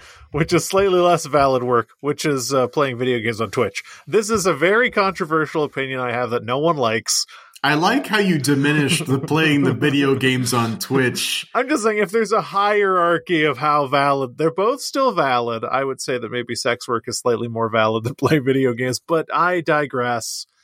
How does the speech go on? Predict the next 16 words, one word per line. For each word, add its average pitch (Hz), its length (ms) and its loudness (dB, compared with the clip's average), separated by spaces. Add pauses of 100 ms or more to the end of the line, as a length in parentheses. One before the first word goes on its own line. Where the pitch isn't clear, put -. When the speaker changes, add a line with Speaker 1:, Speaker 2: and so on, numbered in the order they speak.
(160)
Speaker 2:
They 175 140 0
both 214 320 0
provide 175 420 2
entertainment. 143 720 2
It's 107 200 -4
the 139 100 2
same 151 380 2
job. 156 280 2
Speaker 1:
This 240 220 -2
is 269 240 -4 (100)
only, 190 800 -2 (180)
I 160 100 2
want 190 280 0
to 190 40 0
be 165 160 -2
clear. 175 600 0